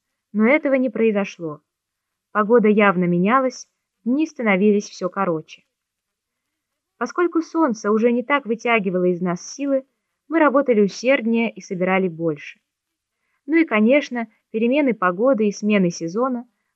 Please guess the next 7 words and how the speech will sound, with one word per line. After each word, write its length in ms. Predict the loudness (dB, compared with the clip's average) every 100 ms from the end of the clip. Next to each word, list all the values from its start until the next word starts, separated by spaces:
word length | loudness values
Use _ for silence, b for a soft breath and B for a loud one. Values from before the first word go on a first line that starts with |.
| -4
было 260 | 2 2
вполне 380 | 2 -2 0 0
достаточно, 720 | 0 -2 -4 -6 -6 -20 -20 -20 _ _
чтобы 360 | -12 -6 -4
Паппи 560 | -4 -2 -2 -2 -10 -10 _ _
снова 340 | -4 0 2
заволновался, 840 | 2 0 0 0 2 0 -2 -20